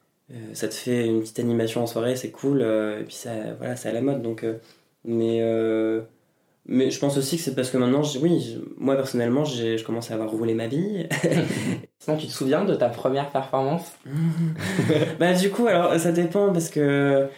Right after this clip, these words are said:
Speaker 1: soit c'est ma première perf... Mais c'est, alors, performance solo, c'était à la Drag Me.
Speaker 2: Qui est une
Speaker 1: Et,
Speaker 2: soirée
Speaker 1: euh,
Speaker 2: parisienne.
Speaker 1: qui est une soirée parisienne organisée par, euh, Sativa Blaze.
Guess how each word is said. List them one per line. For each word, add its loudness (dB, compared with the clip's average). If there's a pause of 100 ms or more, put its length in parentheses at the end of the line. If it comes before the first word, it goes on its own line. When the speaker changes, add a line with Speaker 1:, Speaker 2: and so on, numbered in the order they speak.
(360)
Speaker 1:
soit 2
c'est 2
ma 4
première 2
perf... 2
Mais 2
c'est, -2
alors, 0
performance 0
solo, 2
c'était -4 (640)
à -4
la 0
Drag 0
Me. 2 (920)
Speaker 2:
Qui -2
est 2
une 4
Speaker 1:
Et, 2
Speaker 2:
soirée 4
Speaker 1:
euh, 0 (120)
Speaker 2:
parisienne. 0
Speaker 1:
qui 0
est 4
une 2
soirée 0
parisienne 0
organisée -2
par, -10
euh, -8
Sativa -8
Blaze. -10